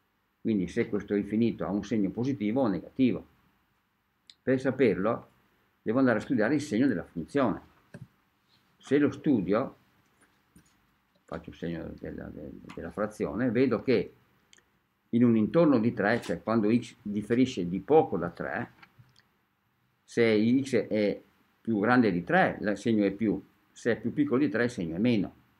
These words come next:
Stiamo parlando di un intorno di tre, quindi non vado a guardare questo segno, vado a guardare quelli vicino a tre. Quindi se x è prossimo a tre dalla parte in eccesso, quindi a destra, il segno della funzione è più, quindi di-, divergerà più infinito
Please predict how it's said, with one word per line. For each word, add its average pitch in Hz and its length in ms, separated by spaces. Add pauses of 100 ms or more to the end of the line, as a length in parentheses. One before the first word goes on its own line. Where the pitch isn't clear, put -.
(560)
Stiamo 104 260
parlando 110 300
di 98 80
un 107 100
intorno 113 440
di 98 100
tre, 110 140
quindi 92 180
non 92 80
vado 120 160
a - 20
guardare 95 380
questo 90 260
segno, 87 300
vado 92 180
a 104 40
guardare 98 440
quelli 98 180
vicino 90 340
a - 20
tre. 87 200 (1080)
Quindi 113 240
se 180 200
x 165 120
è - 40
prossimo 147 380
a 104 60
tre 104 340
dalla 92 180
parte 113 580 (960)
in 104 140
eccesso, 101 520
quindi 95 240
a 95 60
destra, 98 520 (220)
il 101 100
segno 131 200
della 98 100
funzione 110 360
è 92 40
più, 127 220
quindi 107 200
di-, 104 280
divergerà 110 560
più 104 120
infinito 101 540